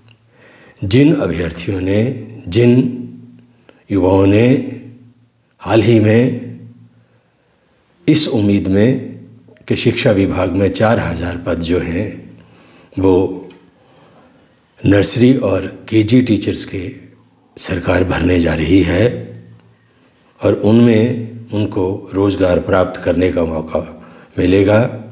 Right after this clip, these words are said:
इस मंशा से ये कोर्स किए, उनके साथ एक बहुत बड़ा धोखा, बहुत बड़ा फर्जीवाड़ा इस प्रदेश के अंदर हुआ है। क्योंकि हिमाचल प्रदेश का एक भी संस्थान जो है,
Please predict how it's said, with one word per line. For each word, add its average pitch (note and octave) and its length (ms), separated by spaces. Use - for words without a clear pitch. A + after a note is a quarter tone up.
इस E3 220
मंशा G#2+ 400
से G2 160
ये F2+ 120
कोर्स F2+ 320
किए, A2 600
उनके G2+ 280
साथ - 340
एक - 160
बहुत F2+ 300
बड़ा F2+ 320
धोखा, F2 420
बहुत F#2+ 300
बड़ा F#2+ 200
फर्जीवाड़ा E2+ 640
इस - 200
प्रदेश D#2+ 420
के - 180
अंदर E2 200
हुआ F2+ 220
है। E2 240
क्योंकि A#2 640
हिमाचल G2+ 380
प्रदेश F2+ 380
का - 120
एक F#2+ 240
भी E2+ 100
संस्थान D#2 500
जो D#2+ 140
है, F2 520